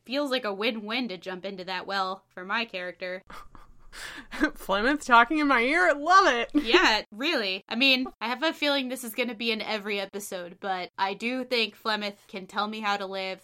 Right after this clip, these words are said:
Speaker 1: whenever she wants.
Speaker 2: Yeah, yeah. <laughs> I, I also just realized, um, right before this that Morgan is, like, really mad at Flemeth because she was, like, a,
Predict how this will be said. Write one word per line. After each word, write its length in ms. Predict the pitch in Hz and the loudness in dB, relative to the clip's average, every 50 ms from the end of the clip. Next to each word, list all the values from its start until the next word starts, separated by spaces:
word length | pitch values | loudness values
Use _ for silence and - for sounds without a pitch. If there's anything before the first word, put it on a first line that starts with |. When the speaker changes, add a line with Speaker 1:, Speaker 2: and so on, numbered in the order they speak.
| _ _ _ - | _ _ _ -16
Speaker 1:
whenever 340 | - 180 165 185 190 196 208 | -14 -12 -10 -10 -8 -8 -10
she 200 | 202 - 208 202 | -10 -8 -8 -8
wants. 540 | 185 170 170 - - - - - - - - | -8 -8 -10 -12 -12 -12 -12 -12 -12 -12 -12
Speaker 2:
Yeah, 840 | 233 247 247 240 214 - - _ _ _ - 196 190 190 226 233 185 175 - - - - - - | -12 -14 -14 -14 -18 -20 -20 _ _ _ -14 -12 -10 -8 -6 -8 -8 -10 -14 -18 -20 -20 -18 -14
yeah. 80 | - 294 | -12 -14
<laughs> 920 | - - - - 453 508 - 294 - - - - - - - - 349 - - | -12 -6 0 2 2 2 0 -4 -10 -14 -12 -10 -10 -8 -8 -8 -4 2 6
I, 180 | 269 269 269 - - | 6 6 6 6 6
I 160 | - 254 247 | 8 8 10
also 300 | 240 220 220 214 - 277 | 10 8 6 6 2 -2
just 240 | 233 240 233 - - | 0 -2 -2 -2 -2
realized, 680 | 202 196 202 202 202 202 202 202 196 - - - - | -2 0 2 4 4 4 2 0 -2 -4 -6 -4 0
um, 440 | - 190 185 175 170 165 165 165 - - - - - - | 4 6 6 6 4 2 -2 -10 -10 -14 -20 -20 -14 -8
right 200 | 196 196 185 175 | -2 -2 -2 0
before 300 | - 185 180 - 180 165 165 | -2 -4 -4 -2 -4 -2 0
this 300 | 175 190 190 - - - - | -2 -2 -2 -4 -6 -4 0
that 340 | 190 180 170 165 156 - - _ _ - | 2 2 2 2 0 -2 -8 _ _ -10
Morgan 580 | - 185 185 185 185 190 185 185 196 196 190 | -8 -4 0 0 2 2 2 0 0 0 0
is, 180 | 190 190 185 180 | -2 -4 -2 0
like, 220 | 196 190 185 180 | 2 0 0 0
really 300 | 175 175 175 175 175 170 | -2 -2 -2 0 0 -2
mad 280 | 165 170 160 160 160 160 | -2 -2 -2 0 0 -2
at 100 | 160 156 | -2 -4
Flemeth 500 | - - 190 175 175 180 196 214 208 - | -4 -4 -2 -2 0 0 0 -2 -2 -2
because 540 | - 208 180 - - 190 170 170 165 170 160 | -4 -4 -4 -2 -2 -2 -2 -2 -4 -6 -8
she 200 | - - - 170 | -8 -8 -6 -6
was, 280 | 160 165 170 170 160 - | -6 -4 -6 -6 -6 -4
like, 220 | 175 160 165 - 165 | -4 -6 -6 -6 -6
a, 220 | 160 156 156 | -8 -8 -8